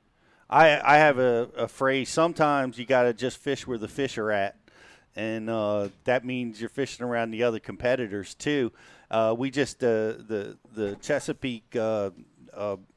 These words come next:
underwater scuba tournament I just fin-, fished in. We all, we all were fishing close around brush piles, and, uh, it's,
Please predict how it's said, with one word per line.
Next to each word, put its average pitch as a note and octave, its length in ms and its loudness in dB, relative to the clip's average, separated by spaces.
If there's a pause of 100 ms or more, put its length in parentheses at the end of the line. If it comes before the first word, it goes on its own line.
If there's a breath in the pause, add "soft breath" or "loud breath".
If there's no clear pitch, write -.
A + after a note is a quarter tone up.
(120)
underwater C3 500 -2
scuba D#3 400 -2
tournament A2+ 420 -4
I G#2+ 100 -2
just G#2+ 240 -10
fin-, A2 360 -4 (400 loud breath)
fished C#3+ 360 0
in. B2 200 -2 (400 loud breath)
We D3+ 200 2
all, E3+ 340 10
we D3+ 100 4
all D#3 200 8
were D#3 140 2
fishing C#3+ 560 0 (140)
close - 640 4 (340 soft breath)
around C#3+ 440 4
brush F#3 340 4
piles, G#2 580 0 (500 soft breath)
and, B2 400 0
uh, B2+ 180 6
it's, B2 160 0